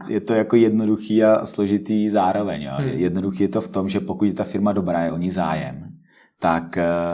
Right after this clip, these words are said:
Speaker 1: ty firmy to ch-, hodně firem to chce a oni na konci tam prostě zbydou.
Speaker 2: Hmm.
Speaker 1: Jo. Když ta firma je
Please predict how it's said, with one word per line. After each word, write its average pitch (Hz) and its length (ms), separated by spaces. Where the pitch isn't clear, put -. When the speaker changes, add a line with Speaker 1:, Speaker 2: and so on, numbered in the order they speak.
Speaker 1:
ty 92 80
firmy 92 360
to 98 80
ch-, - 240
hodně 98 280
firem 92 280
to 92 120
chce 90 360
a 90 100
oni 90 220
na 92 180
konci 90 360
tam 90 180
prostě 90 340
zbydou. 80 480
Speaker 2:
Hmm. 123 260
Speaker 1:
Jo. 76 280
Když - 460
ta - 140
firma 98 460
je 73 520